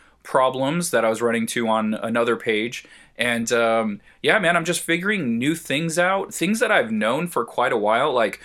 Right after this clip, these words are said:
I, I'm incorporating more Dutch angles into my, my pages.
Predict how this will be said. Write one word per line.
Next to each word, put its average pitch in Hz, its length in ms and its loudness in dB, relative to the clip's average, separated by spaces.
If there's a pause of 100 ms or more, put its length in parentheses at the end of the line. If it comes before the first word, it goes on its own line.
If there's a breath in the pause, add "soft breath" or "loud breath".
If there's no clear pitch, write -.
(200 loud breath)
I, 117 140 0 (240)
I'm 131 120 0
incorporating 135 640 -2
more 113 400 0
Dutch 113 320 -2
angles 147 600 -4
into 120 220 -4
my, 113 340 0
my 110 140 -4
pages. 131 540 -6